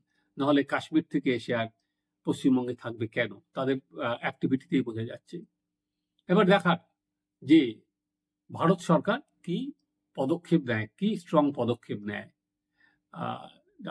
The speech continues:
অন্তত যখন নজরে আছে, সেটা আমাদের নজরেও থাকবে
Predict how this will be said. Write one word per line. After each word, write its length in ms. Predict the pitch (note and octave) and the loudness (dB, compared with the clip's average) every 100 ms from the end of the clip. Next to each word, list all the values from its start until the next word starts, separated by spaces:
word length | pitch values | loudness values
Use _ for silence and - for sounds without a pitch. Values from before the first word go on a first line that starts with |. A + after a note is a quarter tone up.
| C3 | -4
অন্তত 240 | B2+ C3+ C3+ A#2 | 0 2 2 2
যখন 200 | B2+ D3+ B2+ | 2 2 4
নজরে 320 | C3 D3+ E3+ | 4 6 4
আছে, 240 | C3 - A2 A2 _ _ _ _ | 2 -2 -14 -14 _ _ _ _
সেটা 180 | C#3 C#3+ F3+ _ _ _ _ _ _ _ - | -2 0 0 _ _ _ _ _ _ _ -18
আমাদের 400 | - B2+ B2 B2+ A#2 - C3 | -6 -2 2 2 0 -6 -4
নজরেও 360 | B2+ C#3 F3 | 2 4 4
থাকবে 340 | F#3 C3+ G#2+ | 0 -8 -6